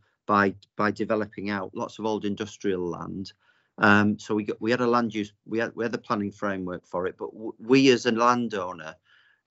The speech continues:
were, were at the start of stimulating development. So we,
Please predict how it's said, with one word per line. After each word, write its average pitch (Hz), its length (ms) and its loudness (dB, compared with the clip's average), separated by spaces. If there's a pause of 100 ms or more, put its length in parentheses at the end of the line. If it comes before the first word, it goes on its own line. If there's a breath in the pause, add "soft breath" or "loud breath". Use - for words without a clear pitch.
(200)
were, 117 240 4
were 120 240 2
at 113 120 0
the 113 80 -8
start 117 560 -2
of 101 120 -6
stimulating 107 640 -2
development. 113 600 -4
So 117 220 -4
we, 110 440 -4